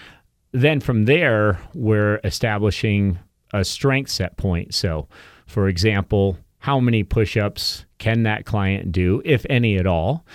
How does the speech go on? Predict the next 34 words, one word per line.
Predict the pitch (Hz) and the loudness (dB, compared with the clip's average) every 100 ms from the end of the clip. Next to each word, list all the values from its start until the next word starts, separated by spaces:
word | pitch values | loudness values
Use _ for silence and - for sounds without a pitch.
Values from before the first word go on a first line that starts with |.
| - - - - | -20 -20 -20 -4
and | 117 110 104 104 101 95 87 - - | 0 2 2 2 2 0 -4 -10 0
in | 110 | 0
a | 107 | 2
set | 90 - 120 | -2 0 0
amount | 101 101 95 | 2 0 0
of | 90 | -2
time? | - 95 95 | -2 -2 0
So | 120 107 | 0 0
we | 95 98 104 104 87 - | 0 2 2 2 0 -4
might | 107 98 98 - | -2 0 -2 -2
give | 101 95 | -2 0
them | 95 92 87 | -2 0 -2
two | - 120 | 0 0
minutes | 98 92 117 - - | 2 0 -2 -4 -6
to | 107 | -6
do | 87 98 95 87 - - - _ | -2 2 2 0 -4 -20 -20 _
push-ups | - 117 - 104 - - - - | 0 0 2 -2 -2 -8 -10 -4
and | 98 98 92 | 0 0 0
see | - - 104 | -2 0 0
what | 92 101 - | 2 0 -2
they | 104 98 | -2 -2
can | - 90 | -2 -2
do | 101 107 | 0 2
in | 98 104 | 2 0
that | 95 - | -2 -6
two | - 98 | -2 0
minutes, | 87 117 143 | 0 -2 -4
and | - 101 | -2 0
that | 104 104 | 0 -2
gives | - 95 101 | -4 -2 0
us | 95 - | -2 -2
a | 95 | -4
set | 85 - 135 - | -4 -2 -2 -2
point | 101 87 90 | -2 0 -2